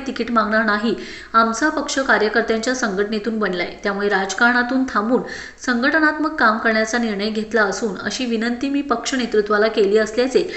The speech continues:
आमदार गाडगीळ यांनी प्रसिद्धी पत्रकाद्वारे काल सायंकाळी सांगितले. त्यांच्या या निर्णयामुळे राजकीय वर्तुळात मोठी खळबळ उडाली. आज सकाळी आमदार गाडगीळ यांच्या राजवाडा परिसरातील घरी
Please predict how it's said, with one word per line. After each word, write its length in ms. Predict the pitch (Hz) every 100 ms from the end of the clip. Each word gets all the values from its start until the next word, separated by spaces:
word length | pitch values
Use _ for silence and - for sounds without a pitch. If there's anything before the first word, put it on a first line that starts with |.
| - -
आमदार 340 | 214 214 254 285
गाडगीळ 400 | 247 202 208 240
यांनी 200 | 220 220
प्रसिद्धी 460 | 226 202 220 196
पत्रकाद्वारे 720 | 247 - 196 196 208 202 196 233 -
काल 240 | 220 240
सायंकाळी 500 | 277 262 214 208 214
सांगितले. 480 | 214 220 180 180 196 - - - - -
त्यांच्या 320 | 220 196 226
या 60 | 220
निर्णयामुळे 560 | 220 202 208 214 214 220
राजकीय 420 | 220 190 - 233
वर्तुळात 400 | 226 220 214 220
मोठी 200 | 202 226
खळबळ 280 | 226 208 190
उडाली. 360 | 196 190 202 320 - - - - -
आज 220 | 254 262
सकाळी 260 | 277 269 302
आमदार 300 | 294 285 285
गाडगीळ 300 | 262 220 262
यांच्या 340 | 247 240 269
राजवाडा 480 | 262 208 208 240 240
परिसरातील 720 | 240 214 214 - 220 220 254
घरी 360 | 240 202 208 226